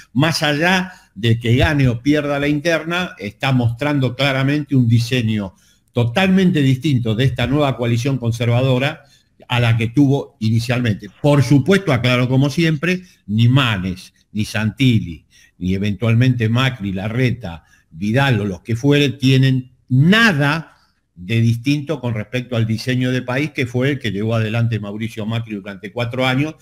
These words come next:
y el que obviamente intentarán repetir con especificidades si es que tienen,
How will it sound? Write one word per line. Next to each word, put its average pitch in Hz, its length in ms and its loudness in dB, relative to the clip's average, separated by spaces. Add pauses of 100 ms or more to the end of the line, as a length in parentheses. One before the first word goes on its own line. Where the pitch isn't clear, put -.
(200)
y 113 120 0
el 117 120 4
que 120 440 -2
obviamente 123 640 0
intentarán 107 640 -4
repetir 117 560 -2
con 80 180 -20
especificidades 131 1040 -2 (380)
si - 260 -4
es 113 80 0
que 110 140 -4
tienen, 104 320 -6